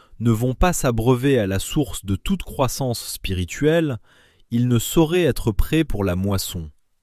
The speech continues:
Si leurs lampes n'ont pas d'huile et ne sont pas allumées, ils ne pourront recevoir une grâce supplémentaire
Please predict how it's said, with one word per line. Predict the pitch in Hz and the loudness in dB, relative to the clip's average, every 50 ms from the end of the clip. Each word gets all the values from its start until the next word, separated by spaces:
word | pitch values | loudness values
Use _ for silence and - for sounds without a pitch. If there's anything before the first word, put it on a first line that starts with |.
| _ _ _ _ _ _ _ _ _ _ _ | _ _ _ _ _ _ _ _ _ _ _
Si | - - - 110 | -12 -8 -4 0
leurs | 104 104 95 87 98 | 0 0 2 4 4
lampes | 110 120 135 139 127 101 - - | 4 4 4 4 2 0 -4 -6
n'ont | - 98 92 85 | -6 -6 -6 -2
pas | - 101 95 | 0 0 0
d'huile | 98 104 120 151 185 196 175 147 101 - - - | 0 -2 -2 0 0 0 0 -2 -4 -6 -8 -6
et | - 101 | -4 -4
ne | 98 98 | -2 -2
sont | 90 - - 98 | -2 -4 -4 -4
pas | 90 - 104 95 92 | -2 0 0 0 2
allumées, | 95 90 92 98 110 131 147 165 175 165 - _ _ _ _ _ _ _ _ - | 0 0 0 -2 0 0 0 -2 -2 -4 -10 _ _ _ _ _ _ _ _ -6
ils | - 120 127 131 | -2 -2 0 2
ne | 131 135 | 2 2
pourront | 123 - - 160 151 147 185 214 202 | 2 2 -2 -2 0 0 2 0 2
recevoir | 151 131 120 - - 127 113 127 151 151 127 117 | 2 0 -2 0 -2 -2 2 4 4 4 4 2
une | 107 107 107 | 0 0 -2
grâce | 101 110 107 120 120 113 - - - | -4 -2 0 0 0 0 -2 -6 -10
supplémentaire | - - - - 180 165 - 175 160 151 139 127 - - 123 117 127 143 165 165 - - | -8 -8 -6 -4 -2 0 2 0 2 0 -2 -4 -4 -2 0 0 0 0 -2 -4 -8 -12